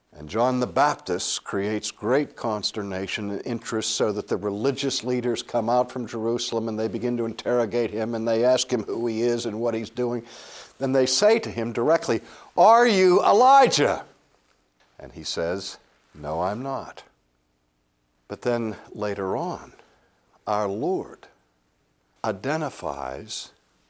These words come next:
John the Baptist in a somewhat cryptic way with the manifestation of Elijah, where Jesus said, "If you can bear it,"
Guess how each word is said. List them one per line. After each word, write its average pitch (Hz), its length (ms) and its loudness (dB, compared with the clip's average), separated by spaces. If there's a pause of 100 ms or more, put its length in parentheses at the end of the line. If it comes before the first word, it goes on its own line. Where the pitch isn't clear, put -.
John 110 300 -6
the 95 80 -8
Baptist 120 800 -8 (760)
in 110 140 -6
a 104 80 -4
somewhat 123 500 -4
cryptic - 680 -10
way 87 520 -8 (600)
with 135 300 0
the 131 100 -2
manifestation 113 1080 -6
of 95 160 -6
Elijah, 104 640 -6 (760)
where 95 140 -6
Jesus 120 420 -2
said, 98 340 -2
"If 156 280 -6
you 160 80 -6
can 113 240 -10
bear 104 320 -4
it," - 300 -14